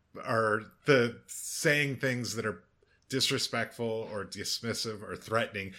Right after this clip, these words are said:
isn't going to make that any faster. And so I just, I, I definitely w-, wanted us to talk about this, and I think you said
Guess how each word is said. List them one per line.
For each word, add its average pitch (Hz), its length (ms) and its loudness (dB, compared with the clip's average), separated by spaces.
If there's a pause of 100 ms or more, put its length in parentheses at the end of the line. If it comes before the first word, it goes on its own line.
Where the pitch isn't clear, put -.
(140)
isn't 139 320 4
going 127 240 4
to 113 60 2
make 107 220 -2
that 98 180 -2
any 92 160 -8
faster. - 680 -12
And 98 280 -8
so 104 340 -2
I 113 160 0
just, 117 320 0 (580)
I, 117 320 4
I 120 120 4
definitely 127 480 2
w-, 117 260 -4
wanted 117 300 2
us 110 180 2
to 110 100 -10
talk 98 300 -2
about 95 320 -6
this, 92 540 -6
and 92 100 -6
I 87 80 -2
think - 260 -4
you 110 140 -4
said 107 280 -2